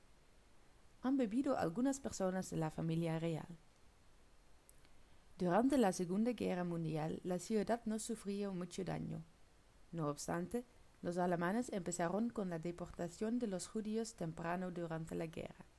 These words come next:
Además, algunos lugares en Apeldoorn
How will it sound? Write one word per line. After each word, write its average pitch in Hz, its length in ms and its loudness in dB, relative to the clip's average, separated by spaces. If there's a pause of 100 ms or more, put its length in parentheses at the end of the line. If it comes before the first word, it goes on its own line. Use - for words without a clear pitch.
(840)
Además, 165 500 0 (360)
algunos 196 420 4
lugares 185 460 4
en 180 120 -2
Apeldoorn 170 560 -4